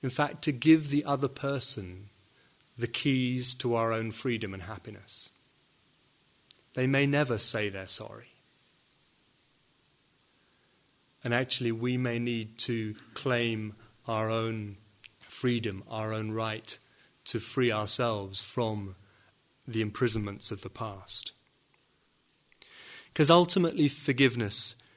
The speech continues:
comes, or we open to it, when we see the pain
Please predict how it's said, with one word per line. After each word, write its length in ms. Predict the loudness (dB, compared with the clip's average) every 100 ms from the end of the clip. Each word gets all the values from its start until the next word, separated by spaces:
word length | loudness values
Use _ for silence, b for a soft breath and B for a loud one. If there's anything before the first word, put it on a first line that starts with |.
| b b _
comes, 760 | -4 -2 0 -2 2 4 4 0 -8
or 280 | -10 -12 -16 _ _ -20 -20 -20 -20 -8
we 200 | -2 2
open 320 | 2 0 -2 -2
to 180 | -4
it, 120 | -4 -6
when 220 | -4 -2
we 100 | 0
see 480 | 2 2 0 -2 -2
the 140 | -4
pain 760 | -8 -6 -4 -4 -6 -10 -16